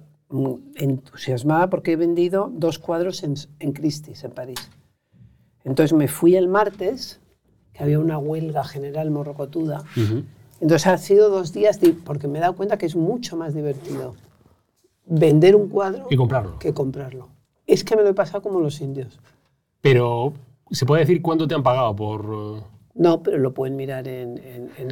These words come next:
Speaker 1: Christie's París. Es público, es una subasta pública.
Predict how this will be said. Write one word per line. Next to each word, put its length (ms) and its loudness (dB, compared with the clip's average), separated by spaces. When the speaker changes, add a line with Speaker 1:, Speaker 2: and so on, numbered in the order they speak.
Speaker 1:
Christie's 420 -4
París. 380 -6
Es 160 -4
público, 440 4
es 140 -6
una 140 -6
subasta 340 -8
pública. 420 -6